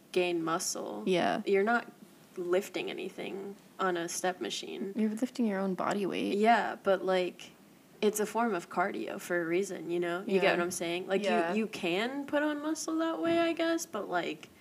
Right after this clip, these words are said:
Speaker 2: Yeah.
Speaker 1: not efficiently.
Speaker 2: I think that it can, ooh, ooh, excuse me.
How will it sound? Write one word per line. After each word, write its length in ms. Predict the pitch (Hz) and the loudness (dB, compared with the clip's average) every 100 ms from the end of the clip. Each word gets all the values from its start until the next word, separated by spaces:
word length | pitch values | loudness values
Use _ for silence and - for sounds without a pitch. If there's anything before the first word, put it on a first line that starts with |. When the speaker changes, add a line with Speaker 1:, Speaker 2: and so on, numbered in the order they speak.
| - - - - | -20 -20 -20 -8
Speaker 2:
Yeah. 260 | 185 160 202 | -4 -4 -4
Speaker 1:
not 300 | 208 202 190 | 0 4 4
efficiently. 760 | 180 - 170 - - - - 208 - | 4 -2 -8 -8 -10 -12 -14 -14 0
Speaker 2:
I 80 | 262 | 2
think 280 | 254 302 294 | 4 4 6
that 220 | 311 262 | 6 6
it 120 | 220 208 | 2 2
can, 420 | 226 190 165 - - - - - | 2 2 0 -4 -12 -20 -20 -4
ooh, 160 | 349 285 - - - - | -2 -2 -4 -20 -20 -6
ooh, 180 | 277 214 - - | -2 -2 -6 -18
excuse 380 | - - 247 220 | -16 -10 -6 -2
me. 840 | 202 214 214 214 - 208 - 226 | 0 0 2 4 6 4 4 2